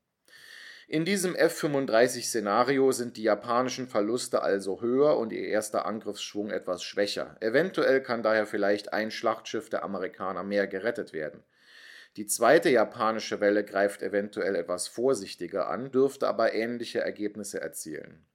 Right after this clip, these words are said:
Ist dadurch die Geschichte verändert worden? Nur oberflächlich, nicht entscheidend.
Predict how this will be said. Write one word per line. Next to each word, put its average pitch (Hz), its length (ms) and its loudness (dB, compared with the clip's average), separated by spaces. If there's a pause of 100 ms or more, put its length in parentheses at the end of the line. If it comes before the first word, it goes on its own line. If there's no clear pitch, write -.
Ist 127 300 -2
dadurch 127 340 4
die 101 120 -14
Geschichte 104 460 -8
verändert 107 520 -2
worden? 147 380 2 (680)
Nur 147 180 -2
oberflächlich, 110 840 2
nicht 123 260 -6
entscheidend. 98 680 0